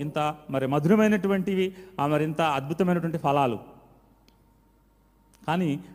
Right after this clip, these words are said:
అక్కడ ఉన్నటువంటి జనుల్ని చూసేటప్పటికీ పది మంది మాత్రమే అక్కడ మరి తప్పుడు సమాచారం అందించినట్లుగా మనం చూస్తున్నాం. ఆ పది మంది ఏం చెప్పారంటే,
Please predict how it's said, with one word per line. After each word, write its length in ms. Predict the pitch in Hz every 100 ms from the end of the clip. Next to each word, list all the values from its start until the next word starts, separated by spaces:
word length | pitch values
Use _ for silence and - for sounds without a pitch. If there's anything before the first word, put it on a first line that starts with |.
| -
అక్కడ 160 | 135 156
ఉన్నటువంటి 240 | 160 160
జనుల్ని 380 | 127 147 190 196 185
చూసేటప్పటికీ 800 | 151 156 151 147 151 151 123 135 - - - _ _ -
పది 140 | 147
మంది 180 | 190 196
మాత్రమే 440 | 185 180 170 165
అక్కడ 360 | 156 151 143 135 - - -
మరి 120 | 131
తప్పుడు 280 | 135 135 156
సమాచారం 460 | 151 143 143 139
అందించినట్లుగా 500 | 131 131 127 131 127
మనం 240 | 127 120 117 117
చూస్తున్నాం. 320 | 110 113 90 - - _ _ _ _ _ _ _ _ -
ఆ 20 |
పది 220 | 113 139
మంది 240 | 160 180 160
ఏం 80 | 160
చెప్పారంటే, 600 | 156 151 139 139 131